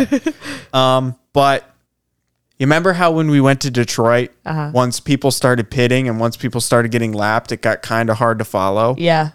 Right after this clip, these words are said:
Speaker 1: So, like, at a short oval, which is what Saint Louis is, it's only one mile. People pit and they go, like, two laps down.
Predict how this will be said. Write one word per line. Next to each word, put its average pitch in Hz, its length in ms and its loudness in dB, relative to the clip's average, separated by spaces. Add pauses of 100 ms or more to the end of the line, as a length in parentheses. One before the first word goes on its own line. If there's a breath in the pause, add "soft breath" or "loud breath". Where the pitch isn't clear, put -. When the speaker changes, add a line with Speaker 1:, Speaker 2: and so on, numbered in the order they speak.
(600)
Speaker 1:
So, 143 200 2
like, 135 360 2 (840)
at 127 140 0
a 123 60 -2
short 143 540 0
oval, 107 520 2
which 107 240 -4
is 110 100 -4
what 113 220 0
Saint 110 340 -2
Louis 110 320 0
is, 98 160 -6
it's 104 160 -6
only 127 240 0
one 110 320 0
mile. 104 540 -2 (1700)
People 165 480 0 (120)
pit 143 420 0
and 120 160 0
they 117 120 2
go, 123 200 4
like, 110 280 0 (100)
two 147 280 4
laps 151 360 2
down. 160 480 2